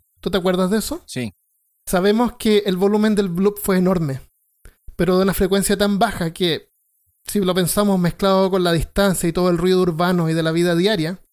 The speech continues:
Speaker 1: tal vez nosotros sí lo hemos escuchado sin saberlo. Tal vez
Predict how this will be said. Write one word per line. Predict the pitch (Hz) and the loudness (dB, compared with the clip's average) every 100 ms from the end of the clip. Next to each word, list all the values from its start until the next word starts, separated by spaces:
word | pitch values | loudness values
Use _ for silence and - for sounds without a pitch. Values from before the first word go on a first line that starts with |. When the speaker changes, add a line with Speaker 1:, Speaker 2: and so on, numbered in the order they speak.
| _ _ _ _ _ _ _ - | _ _ _ _ _ _ _ -6
Speaker 1:
tal | 156 | -4
vez | 196 | -2
nosotros | 233 233 226 233 208 | -2 -2 -2 -2 -4
sí | - 247 247 | -2 -2 -2
lo | 208 | -2
hemos | 190 180 - | -2 -2 -4
escuchado | 160 156 - 165 156 | -8 -10 -4 -2 -2
sin | 175 | -4
saberlo. | - 156 151 175 147 131 - _ _ _ _ _ _ _ _ _ _ | -6 -6 -6 -8 -10 -12 -14 _ _ _ _ _ _ _ _ _ _
Tal | 165 170 | -2 0
vez | 196 - - - | 0 0 -4 -8